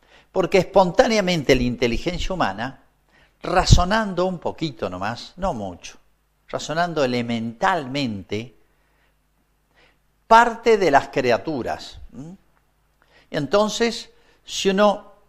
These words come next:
ve que hay criaturas que aparecen y desaparecen, y bueno, alguien las hace aparecer y, por, y así como desaparecen, se ve que no son autosuficientes, no se han autocreado,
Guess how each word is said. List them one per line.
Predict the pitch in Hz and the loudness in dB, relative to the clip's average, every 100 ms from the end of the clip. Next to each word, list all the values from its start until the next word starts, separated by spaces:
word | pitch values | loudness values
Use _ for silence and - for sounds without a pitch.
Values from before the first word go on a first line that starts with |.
| - | -12
ve | 107 156 127 92 _ | -2 0 -2 -6 _
que | - | -2
hay | 127 120 | -2 0
criaturas | 143 131 127 - 131 - | 0 0 0 -2 -2 -2
que | - | -2
aparecen | 107 - 123 165 - - 104 | -4 0 0 0 2 2 2
y | |
desaparecen, | 107 - - 123 160 143 - - - - _ _ _ _ _ _ _ _ _ _ _ _ _ | -2 8 8 8 0 8 10 10 8 -10 _ _ _ _ _ _ _ _ _ _ _ _ _
y | 98 | -6
bueno, | 127 151 92 - - | -2 0 -2 -6 -4
alguien | 113 127 143 131 | -4 -2 -2 -2
las | 104 | 0
hace | 110 - | 8 12
aparecer | - 98 101 - 170 | 12 10 -2 -4 -2
y, | 196 101 | -2 -4
por, | - 92 92 - - - - - - - _ | -6 -12 -12 -20 -18 -18 -18 -20 -20 -20 _
y | - | -14
así | 90 - 127 | -12 -12 -12
como | - 110 95 90 | -12 -12 -12 -14
desaparecen, | 98 117 113 131 139 - - - - - _ _ _ _ _ _ | -8 -2 2 2 0 8 12 12 10 -16 _ _ _ _ _ _
se | - 135 | -8 -4
ve | 117 143 | 0 0
que | 165 156 139 - | 2 0 -2 -8
no | 123 143 | -4 -4
son | 139 160 151 | 0 -2 2
autosuficientes, | 147 139 139 139 110 - 107 - 107 - - 131 95 107 | 0 0 -4 -6 -4 -8 -10 -12 -4 10 10 8 -4 -4
no | 131 | -4
se | 139 - 143 | -6 -2 0
han | 151 151 - - | 0 -2 -10 -2
autocreado, | 113 113 110 - 104 - 113 101 160 170 85 73 | 0 0 -6 -8 -10 -8 -8 -6 -6 -6 -8 -14